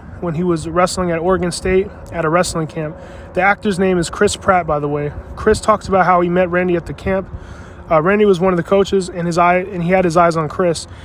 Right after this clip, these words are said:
He says Randy let him demonstrate the moves, um, he learned in the wrestling camp in front of the rest of the camp,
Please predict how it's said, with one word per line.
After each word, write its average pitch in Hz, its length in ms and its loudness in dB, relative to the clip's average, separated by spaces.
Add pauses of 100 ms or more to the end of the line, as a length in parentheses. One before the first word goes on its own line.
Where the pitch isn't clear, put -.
(180)
He - 80 -6
says 190 260 2
Randy 208 280 4
let 196 140 6
him 185 100 2
demonstrate 180 420 2
the 165 80 -4
moves, 185 480 4
um, 151 640 -2 (800)
he - 140 -6
learned 190 240 4
in 170 80 0
the 165 80 0
wrestling 185 340 2
camp 180 220 -2
in 165 80 0
front 180 180 2
of 170 60 0
the 165 60 2
rest 175 240 2
of 165 80 -2
the 151 60 -4
camp, 190 340 -4